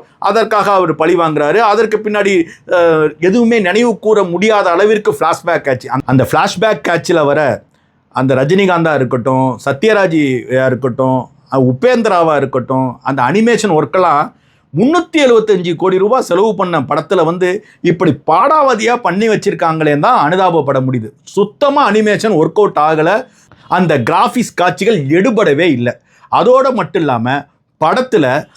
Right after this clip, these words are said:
ஆங்காங்கே வந்து பல காட்சிகள் வந்து புரியாம இருக்கு. இதுல வர சத்யராஜ் கதாபாத்திரம் நல்லவரா கெட்டவரானே புரிஞ்சிக்க முடியாது. அவர் வந்து ஒரு விஞ்ஞானியா அல்லது ஒரு அறிவியல் அறிஞரா அப்படிங்கிறத புரிஞ்சிக்க முடியாத அளவுக்கு ரொம்ப குழப்பமான ஒரு காட்சி.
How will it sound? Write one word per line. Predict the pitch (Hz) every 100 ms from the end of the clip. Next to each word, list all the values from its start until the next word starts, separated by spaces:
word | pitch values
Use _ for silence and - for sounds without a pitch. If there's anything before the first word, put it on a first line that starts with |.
| _
ஆங்காங்கே | 139 220 320 302 254 240 269
வந்து | 202 208 220 165 123 -
பல | - 220 285
காட்சிகள் | 277 269 277 262
வந்து | 214 233 -
புரியாம | 226 262 247 196
இருக்கு. | 131 110 - _ -
இதுல | 143 180 160
வர | 165 202
சத்யராஜ் | 160 160 233 220 185 156
கதாபாத்திரம் | 135 147 147 135 - 143 131 92 _ 113
நல்லவரா | 135 196 226 180 196 -
கெட்டவரானே | 147 135 196 175 160 165 151
புரிஞ்சிக்க | 147 143 135 123
முடியாது. | 117 107 95 -
அவர் | 131 156 135
வந்து | 147
ஒரு | 185 139
விஞ்ஞானியா | 123 135 143 127 110 123 135 _ _ -
அல்லது | 165 170
ஒரு | 160
அறிவியல் | 135 147 165 156
அறிஞரா | 131 135 123 110 123 - _ -
அப்படிங்கிறத | - 175 170 165
புரிஞ்சிக்க | 127 180 196 190 170
முடியாத | 156 143
அளவுக்கு | 135 175 202 202 202
ரொம்ப | 143 175 196
குழப்பமான | - 156 170 180 165 170
ஒரு | 160 127
காட்சி. | 120 117 - 113